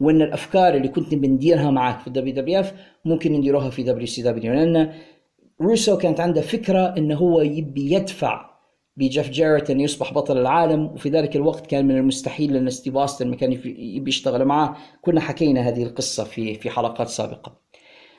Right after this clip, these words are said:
فانتقل روسو إلى دبليو سي دبليو، بعدين انتقل جيف جاريت،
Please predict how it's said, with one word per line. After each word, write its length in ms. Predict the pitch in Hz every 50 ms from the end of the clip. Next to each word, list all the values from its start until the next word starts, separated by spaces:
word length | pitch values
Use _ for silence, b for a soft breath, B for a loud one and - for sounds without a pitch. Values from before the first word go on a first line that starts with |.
| b b
فانتقل 720 | _ - - 147 139 139 143 135 - 196 - - 160 131
روسو 480 | 123 117 131 156 156 156 - 131 117 117
إلى 140 | 117 120 113
دبليو 220 | 127 123 117 120
سي 160 | 120 - 127
دبليو، 360 | 127 180 196 196 196 196 196
بعدين 400 | 185 - 131 123 131 135 160 151
انتقل 400 | 139 127 - 135 - - 151 135
جيف 200 | 113 127 123 -
جاريت، 380 | - - 175 180 175 175 170 175